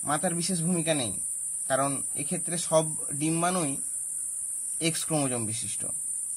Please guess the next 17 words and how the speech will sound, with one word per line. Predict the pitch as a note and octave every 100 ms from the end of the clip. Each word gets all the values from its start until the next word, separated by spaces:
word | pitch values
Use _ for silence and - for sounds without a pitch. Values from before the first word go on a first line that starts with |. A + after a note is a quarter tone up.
| - - - - -
পার্থক্য | - C3 - G#3+ A3+
হচ্ছে | A3+ A3 - A#3+ F4 - - -
পিতার | D#3+ F#3 F3+
শুক্রাণুর | - D#3+ - D3 B2 G#2
দরুন। | G2+ F#2 F#2+ - - - - - - - - - - -
যেহেতু | C#3 E3 E3 F#3 F#3+ F#3 - - - -
দু | C3 D3+
রকমের | F3+ F#3+ F#3+ F#3
শুক্রাণু | E3+ E3 - D3+ C#3+
তৈরি | C3 A#2+ A#2
হচ্ছে, | B2 - E3
এক্স | F3+ - C#3+ -
এবং | D3 C#3+ A#2
ওয়াই | C3 C#3+
ক্রোমোজোম | D3 D#3 D3 C#3+
বিশিষ্ট | C3 B2+ A#2 A#2+
শুক্রাণু, | - - A2+ A2+ B2+